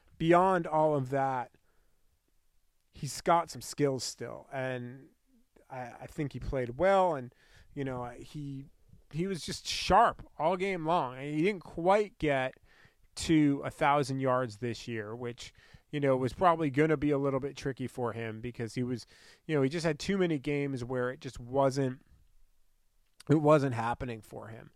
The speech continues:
But he may, I mean, look at it this way. Three of his last five games, he went over a hundred and ten yards receiving.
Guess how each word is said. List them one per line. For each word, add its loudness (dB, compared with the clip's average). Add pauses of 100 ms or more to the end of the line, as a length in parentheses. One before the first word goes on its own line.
(280)
But 6
he 6
may, 2
I -2
mean, -2
look 0
at 0
it -6
this -8
way. -10
Three 0
of 2
his -8
last 0
five -2
games, -8
he -12
went -10
over -2
a -4
hundred -8
and -14
ten -10
yards -12
receiving. -12